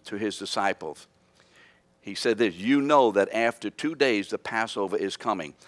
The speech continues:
and the Son of Man will be delivered up to be crucified." He identifies himself as the lamb, the Passover coming. The lamb is going to be slaughtered. Remember, the Passover lamb is going to be slaughtered.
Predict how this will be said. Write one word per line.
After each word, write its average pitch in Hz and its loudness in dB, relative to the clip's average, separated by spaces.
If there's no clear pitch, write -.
and 104 0
the 104 0
Son 139 0
of 131 0
Man 120 0
will 113 2
be 113 0
delivered 101 0
up 92 -2
to 110 -6
be 98 -4
crucified." 87 -10
He 113 -4
identifies 117 2
himself 104 0
as 135 2
the 123 2
lamb, 120 0
the 135 0
Passover 139 0
coming. 80 -6
The 139 4
lamb 170 10
is 143 0
going 151 4
to 143 4
be 139 4
slaughtered. 143 2
Remember, 120 2
the 147 2
Passover 123 0
lamb 139 -2
is 104 -4
going 107 -2
to 117 -4
be 131 -4
slaughtered. 156 -6